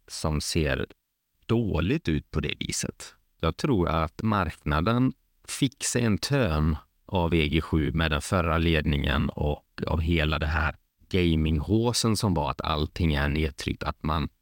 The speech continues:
jag tror folk brände sig. Jag tror många f-, stora fonder brände sig. Folk vill få ut det här ur deras portföljer, vilket gör att du får ett säljtryck och att du måste få in nya köpare som tror på bolaget och ser på det med nya färska ögon.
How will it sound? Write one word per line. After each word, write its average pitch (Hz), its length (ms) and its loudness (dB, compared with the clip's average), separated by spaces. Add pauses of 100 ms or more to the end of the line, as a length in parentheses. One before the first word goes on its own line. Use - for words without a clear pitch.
(160)
jag 73 240 -4
tror 151 100 0
folk 110 260 -2
brände 87 600 2
sig. 65 260 -2
Jag - 120 -2
tror 107 140 2
många 90 200 2
f-, - 200 -6
stora 76 280 -2
fonder 107 640 2
brände 123 340 0
sig. - 180 -4
Folk - 300 -2
vill 113 80 0
få - 180 -4
ut 123 400 2
det 113 80 0
här 71 300 -2
ur 76 220 0
deras 78 260 -2
portföljer, 143 600 0
vilket 131 340 -2
gör 90 140 2
att 78 100 0
du 80 80 0
får 67 180 -2
ett - 80 -10
säljtryck - 840 -2
och 78 40 0
att 78 80 -2
du 90 60 2
måste 101 340 2
få 104 160 2
in 80 180 4
nya 95 540 4
köpare 73 460 -2
som 76 160 -2
tror 78 200 0
på 82 120 0
bolaget 78 540 2
och 78 60 -4
ser 87 320 2
på 80 140 -2
det 80 80 0
med 71 120 2
nya 76 260 2
färska - 420 -4
ögon. 78 400 0